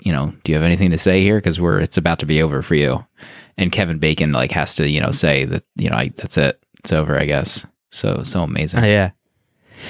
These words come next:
Speaker 2: And it's pretty incredible because, you know,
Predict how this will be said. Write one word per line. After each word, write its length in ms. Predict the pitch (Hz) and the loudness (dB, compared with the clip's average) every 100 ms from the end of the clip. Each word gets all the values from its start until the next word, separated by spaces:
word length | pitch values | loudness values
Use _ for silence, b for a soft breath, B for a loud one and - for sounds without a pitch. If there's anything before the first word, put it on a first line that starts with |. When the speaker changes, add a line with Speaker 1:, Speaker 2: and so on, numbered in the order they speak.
| B - _ _ _ _ _ _ _ - | B -20 _ _ _ _ _ _ _ -4
Speaker 2:
And 120 | 139 | 0
it's 100 | 143 | 0
pretty 240 | - 208 165 | 2 2 2
incredible 400 | - 127 143 117 | 2 2 2 2
because, 420 | 107 127 107 - | 2 2 0 0
you 100 | - | 0
know, 200 | 110 95 | 2 2